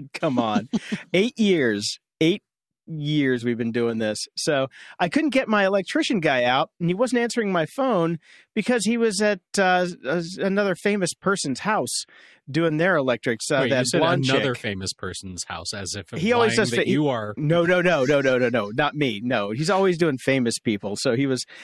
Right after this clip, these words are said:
Speaker 1: it's when he trying to get a hold of him, he doesn't answer. He's at a famous person's house. So he was at, uh, was it Kaylee Cuoco? Was that her name? The
Speaker 2: Oh,
Speaker 1: chick
Speaker 2: the, uh,
Speaker 1: from
Speaker 2: Big Bang chick?
Speaker 1: Big Bang Theory. Yeah.
Speaker 2: Oh, we'll, we'll be
Speaker 1: Yeah.
Speaker 2: talking about some Big Bang people later.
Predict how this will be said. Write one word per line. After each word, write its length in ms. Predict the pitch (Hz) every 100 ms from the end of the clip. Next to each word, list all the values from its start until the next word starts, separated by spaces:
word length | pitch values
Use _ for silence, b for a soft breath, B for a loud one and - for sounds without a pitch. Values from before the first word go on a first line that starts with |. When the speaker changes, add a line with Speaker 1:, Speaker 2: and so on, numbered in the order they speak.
| B -
Speaker 1:
it's 140 | 156
when 140 | 180
he 60 | 160
trying 200 | 175 165
to 40 |
get 100 | 147
a 60 | 123
hold 200 | 139 131
of 60 | 123
him, 80 |
he 60 | 120
doesn't 240 | 127 117 113
answer. 240 | 117 107
He's 100 | 104
at 80 | 104
a 60 |
famous 340 | - 104 98 104
person's 400 | - 98 - 95
house. 200 | 95 98
So 80 | 147
he 100 | 139
was 140 | 135 139
at, 220 | 120 139
uh, 240 | 117 110
was 160 | 120 107
it 120 | 101
Kaylee 320 | - 151 127 -
Cuoco? 520 | - - 175 175 180
Was 140 | 131
that 100 | 143 156
her 320 | 147 - 165
name? 280 | 170 175 160
The 120 | 120
Speaker 2:
Oh, 100 | 110
Speaker 1:
chick 180 | 110 101
Speaker 2:
the, 80 |
uh, 120 | 98 127
Speaker 1:
from 80 |
Speaker 2:
Big 160 | 123 98
Bang 180 | 110 117
chick? 200 | 156 -
Speaker 1:
Big 160 | 151
Bang 240 | 143 151 151
Theory. 320 | 165 165 175
Yeah. 380 | 147 120 107 104
Speaker 2:
Oh, 60 | 262
we'll, 160 | 311 -
we'll 180 | 277 302
be 100 | 262
Speaker 1:
Yeah. 60 |
Speaker 2:
talking 240 | 302 311 294
about 200 | 214 214
some 160 | 170
Big 240 | 151 170 143
Bang 220 | 139 135
people 320 | 135 127 110
later. 300 | 117 107